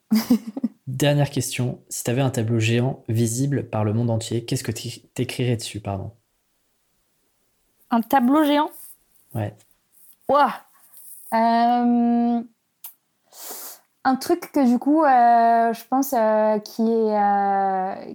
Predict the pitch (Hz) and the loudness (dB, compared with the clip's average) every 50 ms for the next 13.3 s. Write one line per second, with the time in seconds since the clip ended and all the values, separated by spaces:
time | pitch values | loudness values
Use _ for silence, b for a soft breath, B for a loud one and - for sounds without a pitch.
0 | - _ - - 214 202 202 208 208 196 202 202 202 - 214 202 202 196 202 - | -18 _ -12 -6 -6 -6 -4 -4 -4 -2 -2 -2 -2 -4 -4 -4 -4 -4 -6 -6
1 | - 220 202 208 202 196 190 185 190 - 196 - - 220 208 208 202 196 196 - | -4 -2 -2 0 0 -2 -2 -4 -6 -10 -16 -8 -6 -4 -2 -2 -2 -4 -4 -6
2 | 226 202 220 202 196 196 202 196 196 190 208 196 202 208 226 262 - _ _ _ | -8 -6 -4 -4 -2 -2 -2 -4 -2 -2 -2 -2 -2 -2 -4 -4 -10 _ _ _
3 | _ _ _ _ _ _ _ - 202 202 185 202 208 208 214 240 - - - - | _ _ _ _ _ _ _ -6 -6 -6 -4 -4 -4 -4 -4 -4 -6 -10 -14 -16
4 | _ - 190 190 185 185 185 190 185 - - - 208 208 220 214 - 202 175 - | _ -8 -4 -2 -2 0 -2 -2 -4 -8 -4 -2 -2 -2 -2 -2 -6 -10 -8 -4
5 | - 220 226 220 - 202 185 180 180 180 185 190 190 196 196 _ _ _ _ _ | -4 -4 -4 -2 -2 -2 0 0 0 2 0 0 -2 -4 -8 _ _ _ _ _
6 | _ _ _ _ _ _ _ _ _ _ _ _ _ _ _ - - - - 247 | _ _ _ _ _ _ _ _ _ _ _ _ _ _ _ -16 -12 -6 -4 -2
7 | 214 208 262 262 277 277 269 - - 247 233 220 220 202 190 226 233 202 208 214 | 0 2 2 2 2 2 -2 -4 -4 -2 0 0 0 0 2 2 2 2 2 0
8 | 202 - - 233 226 240 247 - - 220 208 202 220 208 208 - 233 233 233 226 | -2 -2 -2 0 2 0 0 0 -2 -2 0 0 -2 -2 -2 0 0 0 0 0
9 | - 214 202 - - 240 226 226 220 214 220 214 - - 233 240 240 233 214 202 | -2 -8 -10 -6 -2 -2 0 2 0 0 -2 -4 -4 -2 -2 0 0 0 -2 -2
10 | 208 208 208 202 202 208 208 - - 214 202 208 190 214 214 208 - - - - | -4 -6 -4 -4 -6 -6 -8 -4 -4 -2 -2 0 -2 -2 -4 -6 -8 -18 -16 -12
11 | - - - 214 196 190 214 202 208 - 240 233 220 214 196 - - - - - | -8 -2 -2 0 0 0 -2 -4 -2 0 -2 -2 -2 -6 -10 -12 -14 -16 -8 -8
12 | 226 196 - 208 202 - - 233 226 233 226 208 196 196 185 - - 233 226 226 | -6 -4 -4 -4 -4 -2 -2 0 2 2 2 2 0 -2 -4 -4 -4 0 0 2
13 | 226 226 226 233 - | 2 2 0 -2 -6